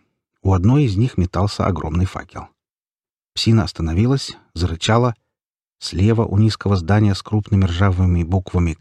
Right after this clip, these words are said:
К Б О шатался зомби. «Миледи! Фу!» — прошептал сталкер. «Миледи!» Псина непонимающе посмотрела на хозяина, возмущенно проскулила и потрусила дальше,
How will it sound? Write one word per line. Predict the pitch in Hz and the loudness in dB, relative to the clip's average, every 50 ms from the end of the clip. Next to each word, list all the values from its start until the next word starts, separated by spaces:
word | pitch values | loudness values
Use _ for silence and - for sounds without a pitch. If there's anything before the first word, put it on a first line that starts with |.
| - | -6
К | - - 87 | -4 -2 -2
Б | 78 73 76 78 - - | -2 -4 -8 -10 -8 -2
О | - 117 147 165 - _ _ _ | -2 0 0 -2 -4 _ _ _
шатался | _ - - - - - - 110 151 - - 120 | _ -10 -10 -10 -8 -6 -4 -4 -4 -4 -4 -6
зомби. | 107 87 82 82 78 78 73 76 - _ _ _ _ _ _ _ _ _ _ _ _ _ _ _ _ _ _ _ _ _ _ _ _ _ _ _ | -4 -4 -4 -6 -6 -6 -8 -8 -12 _ _ _ _ _ _ _ _ _ _ _ _ _ _ _ _ _ _ _ _ _ _ _ _ _ _ _
«Миледи! | - - - - - - - - - - 320 - - - _ _ _ _ _ _ _ _ | -10 -8 -8 -6 -6 -6 -8 -8 -10 -12 -14 -14 -16 -18 _ _ _ _ _ _ _ _
Фу!» — | - - - - - - _ _ _ _ _ _ - | -6 -6 -4 -4 -6 -8 _ _ _ _ _ _ -10
прошептал | - 92 - - - - - 85 - | -8 -8 -6 -6 -6 -4 -4 -6 -6
сталкер. | - - 87 76 73 _ - 92 _ _ _ _ _ _ _ _ | -6 -10 -10 -10 -10 _ -20 -20 _ _ _ _ _ _ _ _
«Миледи!» | - - - - - - - 277 - - - - - _ _ _ _ _ _ _ _ _ _ _ _ _ _ _ _ _ _ _ _ _ _ _ | -8 -6 -6 -6 -6 -8 -8 -8 -8 -12 -16 -18 -18 _ _ _ _ _ _ _ _ _ _ _ _ _ _ _ _ _ _ _ _ _ _ _
Псина | - - 127 135 139 127 | -8 -2 0 2 4 4
непонимающе | 117 110 - - 110 110 110 110 104 98 92 - 92 | 2 2 2 0 2 2 2 4 2 0 -2 -4 -8
посмотрела | - - - 92 95 95 - 98 95 90 87 | -12 -6 -2 -2 -2 0 0 0 0 0 0
на | 85 87 | 0 -2
хозяина, | 90 - 90 85 78 82 82 87 90 110 123 _ _ _ _ _ _ | -2 -2 -4 -4 -4 -6 -6 -2 -2 -2 -2 _ _ _ _ _ _
возмущенно | - 107 110 123 123 110 - - 139 120 101 92 | -2 0 2 2 2 0 0 0 0 2 2 0
проскулила | - 107 107 - - - 98 92 85 85 95 113 120 - _ _ _ _ _ - | 0 -2 -4 -4 -2 -2 -2 0 0 2 0 0 -2 -4 _ _ _ _ _ -6
и | 135 | -6
потрусила | 160 - - - - 80 85 - - 110 107 90 | -6 -4 -6 -4 -4 -4 -6 -4 -4 -2 -2 -2
дальше, | 69 76 73 73 67 - - - - | -2 -4 -8 -8 -8 -10 -14 -16 -16